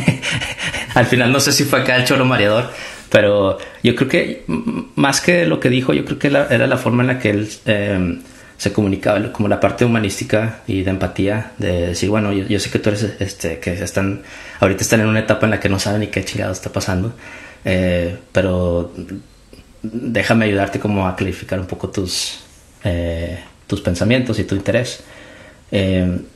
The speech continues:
entonces yo creo que esa apertura fue la que me llamó mucho la atención y, y, y, y es como muy motivante, ¿no? Eh, entonces yo creo que eso fue una de las cosas que, que, que me,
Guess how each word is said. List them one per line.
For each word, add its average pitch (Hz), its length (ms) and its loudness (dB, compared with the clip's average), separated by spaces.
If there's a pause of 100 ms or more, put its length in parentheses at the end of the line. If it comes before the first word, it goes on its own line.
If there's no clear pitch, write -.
(380)
entonces - 220 -2
yo 104 60 0
creo 107 120 -2
que 123 80 2
esa 123 100 2
apertura 107 420 0
fue 107 120 0
la 101 140 -2
que 90 260 0 (380)
me 98 100 2
llamó 92 240 2
mucho 104 320 -2
la 104 80 0
atención 113 400 0
y, 98 40 0
y, 90 520 -4
y, 107 460 -6
y 98 40 -2
es 92 220 -4
como 95 260 -4 (240)
muy 107 140 2
motivante, 107 520 0
¿no? 110 120 -4 (840)
Eh, 92 220 2
entonces 90 520 0
yo 107 100 -2
creo 123 120 -6
que 113 280 2
eso 117 160 2
fue 117 420 4 (320)
una 107 180 4
de 117 40 4
las 107 140 2
cosas 98 260 -4
que, 87 320 -2 (840)
que, 87 800 2 (1040)
que 98 100 0
me, 92 440 0